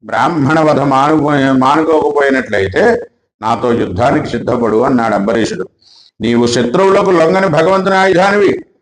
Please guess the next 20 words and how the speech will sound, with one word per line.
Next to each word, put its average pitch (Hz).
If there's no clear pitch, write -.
అయినప్పటికీ, 175
నీవు 160
నాకు 151
దైవమైనప్పటికీ 180
నీతో 165
నేను 156
యుద్ధం 139
చేస్తాను, 113
కావాలంటే 123
సిద్ధపడు" 120
అన్నాడు. 101
ఆ 117
తర్వాత 135
ఆ 131
సుదర్శనుడు 165
క్షత్రియుడు 185
ఒకరిని 175
యాచించకూడదని 190
బ్రహ్మ 160
వివరించాడు. 202